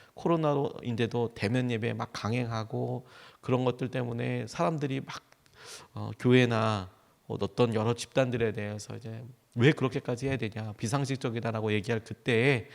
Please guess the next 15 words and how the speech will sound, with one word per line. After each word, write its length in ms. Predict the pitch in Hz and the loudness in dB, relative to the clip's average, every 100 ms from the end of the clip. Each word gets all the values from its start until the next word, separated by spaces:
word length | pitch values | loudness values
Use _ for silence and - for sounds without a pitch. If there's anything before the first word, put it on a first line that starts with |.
| - - - | -20 -20 -12
그런 220 | - 180 160 | 2 4 6
이야기를 320 | 143 135 139 | 4 4 0
이렇게 140 | 127 | -2
툭툭 440 | - - - 143 - | -6 -10 -10 -8 -6
하는 220 | 143 117 | -6 -4
거예요. 440 | 104 98 104 113 - _ | -6 -6 -8 -12 -18 _
"교회 200 | - 110 | -2 0
갔다 280 | 107 101 110 | 2 -2 -4
왔냐? 360 | 104 98 101 101 | -4 -6 -8 -6
그 100 | 117 104 | -6 -2
교회는 480 | 117 113 113 113 117 - - | 0 0 0 -6 -8 -18 -16
주일날 540 | - 117 110 110 110 104 | -4 -2 0 0 -2 -2
예배 320 | 104 104 - | -2 -4 -6
사람들 400 | - 123 113 117 | -6 -4 -4 -8
부르냐?" 760 | - 120 110 101 107 113 110 | -6 -4 -4 -4 -4 -4 -6